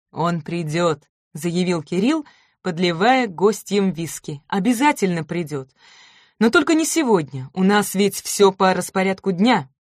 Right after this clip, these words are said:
А сегодня у нас по графику лёгкий расслабон полагается». Девчонки хихикнули и переглянулись. «Сейчас ещё по сто граммов», предупредил хозяин комнаты, «а потом я музыку поставлю, и мы потанцуем».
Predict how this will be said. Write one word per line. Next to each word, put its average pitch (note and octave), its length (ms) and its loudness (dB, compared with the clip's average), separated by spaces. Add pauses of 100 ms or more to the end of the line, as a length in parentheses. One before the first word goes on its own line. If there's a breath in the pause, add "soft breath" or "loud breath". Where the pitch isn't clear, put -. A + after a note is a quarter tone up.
(200)
А D3+ 60 -10
сегодня D#4 380 2
у C#4+ 60 2
нас C#4+ 220 0
по A3 120 0
графику G#3+ 460 0
лёгкий G3 420 0
расслабон E3+ 640 -2
полагается». D3 800 -8 (640)
Девчонки F3+ 600 -2
хихикнули C#4 720 -4
и F#3+ 240 -8
переглянулись. E3+ 960 -4 (460)
«Сейчас B3+ 480 0
ещё F#3+ 280 2
по D#3+ 140 -6
сто D#3 240 -4
граммов», D4 640 2
предупредил B3+ 600 -2
хозяин B3 420 -2
комнаты, A#3 560 -2 (460)
«а - 80 -2
потом G3 260 2
я C4 180 4
музыку G3+ 440 2
поставлю, F3 580 -2
и - 20 -6
мы B3 140 -2
потанцуем». D3+ 800 -8